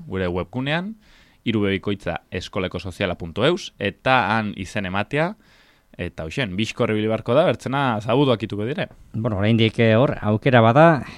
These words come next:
Speaker 2: larunbata eta iganderako, beraz, bi,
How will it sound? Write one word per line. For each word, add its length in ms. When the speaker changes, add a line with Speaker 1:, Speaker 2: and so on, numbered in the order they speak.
Speaker 2:
larunbata 500
eta 220
iganderako, 640
beraz, 360
bi, 560